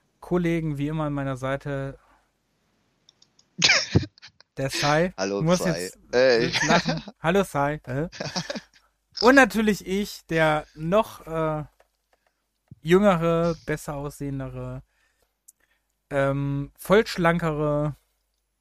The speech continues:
Speaker 1: noch mehr? <laughs> Nee, jetzt
Speaker 2: Äh,
Speaker 1: reicht's
Speaker 2: so,
Speaker 1: so.
Speaker 2: das reicht, ja.
Speaker 1: Das reicht. So, ähm, der Reg natürlich,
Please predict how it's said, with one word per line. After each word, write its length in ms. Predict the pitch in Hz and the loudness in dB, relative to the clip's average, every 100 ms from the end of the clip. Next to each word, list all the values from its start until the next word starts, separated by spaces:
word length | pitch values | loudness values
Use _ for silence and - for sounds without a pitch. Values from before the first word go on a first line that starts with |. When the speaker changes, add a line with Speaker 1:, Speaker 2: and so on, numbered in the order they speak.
| _ _ _ _ _ _ _ _ _ - | _ _ _ _ _ _ _ _ _ -10
Speaker 1:
noch 160 | 147 156 | -6 -2
mehr? 280 | 170 190 196 | -2 -2 2
<laughs> 40 | - 202 202 180 156 143 - 151 | 6 6 6 2 0 -6 -6 -4
Nee, 120 | 139 | 0
jetzt 200 | 143 117 | 0 -2
Speaker 2:
Äh, 40 | 120 | -2
Speaker 1:
reicht's 160 | 135 135 | -4 -4
Speaker 2:
so, 60 | |
Speaker 1:
so. 160 | 123 120 | -10 -8
Speaker 2:
das 340 | 98 - - | -10 -12 -14
reicht, 360 | - 135 - - | -16 -16 -14 -16
ja. 120 | 156 | -8
Speaker 1:
Das 300 | 143 147 - | -6 -6 -10
reicht. 280 | 107 107 - _ _ - | -14 -14 -18 _ _ 0
So, 220 | 180 214 | 4 4
ähm, 480 | - 202 208 202 196 - _ _ _ _ _ _ _ | 6 8 8 6 0 -6 _ _ _ _ _ _ _
der 220 | 143 143 | -4 -2
Reg 240 | 139 135 123 | -2 -4 -6
natürlich, 560 | 110 - 110 107 - | -14 -12 -12 -14 -16